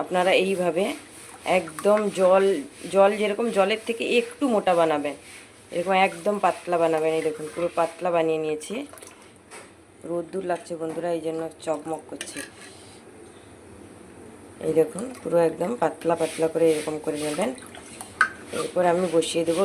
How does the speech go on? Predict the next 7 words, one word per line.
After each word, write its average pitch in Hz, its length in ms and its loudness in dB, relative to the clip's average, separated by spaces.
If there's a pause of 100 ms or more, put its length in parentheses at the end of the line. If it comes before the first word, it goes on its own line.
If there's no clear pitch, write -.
গ্যাসের 160 340 2
উপরে 165 200 0 (120)
তাওয়া, 143 260 0 (2500)
তাওয়া 196 200 12 (100)
বসিয়ে 208 340 8
দিয়েছি। 208 300 4 (180)
আমি 196 100 2